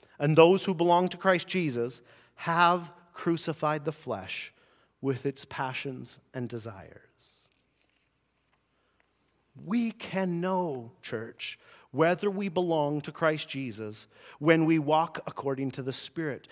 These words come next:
and are crucifying the flesh with its passions and desires.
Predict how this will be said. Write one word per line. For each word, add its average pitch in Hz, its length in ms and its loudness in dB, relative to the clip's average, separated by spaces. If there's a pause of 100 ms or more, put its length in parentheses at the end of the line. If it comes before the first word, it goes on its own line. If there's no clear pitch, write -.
(180)
and 165 120 2
are 160 120 8
crucifying 160 840 0
the 156 60 -2
flesh 160 440 0
with 151 160 -2
its 165 120 -8
passions 139 600 -4
and 143 100 -2
desires. 139 800 -6